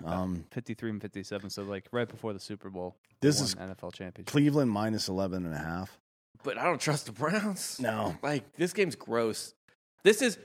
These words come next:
Speaker 3: by the way, I saw the other day that they're doing the U S F L again. I, I would feel more comfortable investing my mortgage in an N F T than I
Speaker 2: <laughs>
Speaker 3: would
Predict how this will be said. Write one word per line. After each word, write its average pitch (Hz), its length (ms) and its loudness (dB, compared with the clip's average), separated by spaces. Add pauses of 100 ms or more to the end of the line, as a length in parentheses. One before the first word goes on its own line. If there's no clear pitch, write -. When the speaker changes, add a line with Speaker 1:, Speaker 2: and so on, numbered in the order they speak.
(100)
Speaker 3:
by 165 120 8
the 190 80 6
way, 180 80 8
I 165 40 8
saw 202 260 6
the 180 200 4
other 180 100 6
day 139 220 6
that 131 160 2
they're 131 140 4
doing 135 180 4
the 117 80 2
U 117 220 4
S 120 160 4
F 110 180 2
L 92 160 2
again. 120 320 2 (1800)
I, 196 240 6 (100)
I 202 280 6 (200)
would 147 180 0
feel 160 300 4
more 131 280 4
comfortable 120 680 2
investing 110 800 0 (400)
my 107 200 2
mortgage 123 680 2 (360)
in 117 100 0
an 110 120 0
N 113 240 2
F 117 220 2
T 123 440 -2 (800)
than 120 240 4
I 120 120 8
Speaker 2:
<laughs> - 20 4
Speaker 3:
would 127 440 4